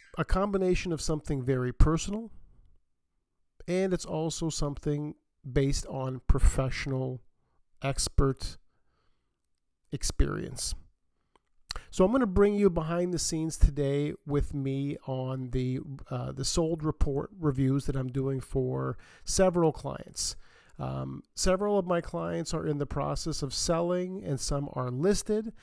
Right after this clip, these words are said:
So what I'm doing today is I'm going over the last few days of activity in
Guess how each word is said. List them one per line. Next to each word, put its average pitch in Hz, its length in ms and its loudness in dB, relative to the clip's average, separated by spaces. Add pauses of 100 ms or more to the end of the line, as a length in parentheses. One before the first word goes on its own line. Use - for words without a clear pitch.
(220)
So - 160 -4
what 156 220 0
I'm 196 180 0
doing 208 320 -2
today 180 480 -2
is 160 140 -4
I'm 156 160 -4
going 214 340 -6
over 170 400 -4
the 151 140 -2
last 147 500 -2
few 170 240 -4
days 151 300 0
of 147 120 -4
activity 143 640 0
in 147 420 -4